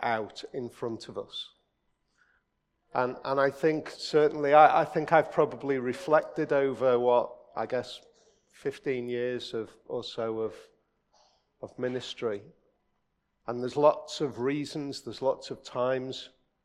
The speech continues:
when we s-, can speak about the, the power of knowing God, about the,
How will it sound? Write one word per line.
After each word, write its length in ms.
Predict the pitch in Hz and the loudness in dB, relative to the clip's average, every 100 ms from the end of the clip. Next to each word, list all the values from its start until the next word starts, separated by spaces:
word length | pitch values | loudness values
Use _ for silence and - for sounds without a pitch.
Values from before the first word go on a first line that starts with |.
| _ - | _ -4
when 200 | 127 120 | -4 -2
we 80 | 120 | -6
s-, 240 | - - _ | -8 -16 _
can 180 | 131 113 | -10 -10
speak 440 | - 135 117 - | -8 -4 -4 -4
about 520 | 139 120 117 123 - | 0 2 2 0 -4
the, 460 | 123 110 110 107 104 _ _ _ _ _ _ - | -8 -8 -8 -10 -14 _ _ _ _ _ _ -10
the 80 | 131 | -10
power 720 | - - 131 139 143 160 170 - - - _ _ _ _ _ _ - | -8 -4 2 2 6 6 4 -2 -18 -20 _ _ _ _ _ _ -8
of 160 | 120 | -6
knowing 360 | 139 143 139 139 | 2 2 2 4
God, 380 | 139 139 147 - - - _ _ _ _ _ _ _ _ 120 | 8 8 8 -2 -16 -20 _ _ _ _ _ _ _ _ -4
about 500 | 135 120 120 - 131 | 2 4 2 -2 -6
the, 460 | 120 117 113 117 | -6 -6 -8 -12